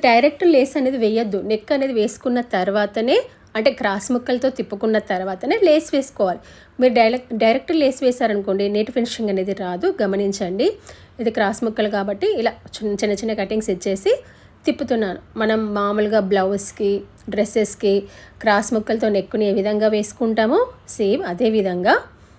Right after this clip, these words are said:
చూడండి ఇలా, ఇలా లోపలికి తిప్పేసుకొని మళ్ళీ పైన ఒక కుట్టు వేసుకోండి. ఆ తర్వాత రెండో వైపున ఫోల్డింగ్ వేసి కుట్టు వేశాను, హెమ్మింగ్ ఏం అవసరం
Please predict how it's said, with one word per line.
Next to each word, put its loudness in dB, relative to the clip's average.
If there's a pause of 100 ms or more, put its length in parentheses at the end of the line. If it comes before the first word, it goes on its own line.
(220)
చూడండి 0
ఇలా, -10 (240)
ఇలా 0
లోపలికి 0
తిప్పేసుకొని -2 (600)
మళ్ళీ 2
పైన 0
ఒక -4
కుట్టు -4
వేసుకోండి. 0 (1200)
ఆ 6 (100)
తర్వాత 2 (160)
రెండో 2
వైపున 0 (320)
ఫోల్డింగ్ 4
వేసి -2
కుట్టు -2
వేశాను, 0 (100)
హెమ్మింగ్ 0
ఏం -2
అవసరం -2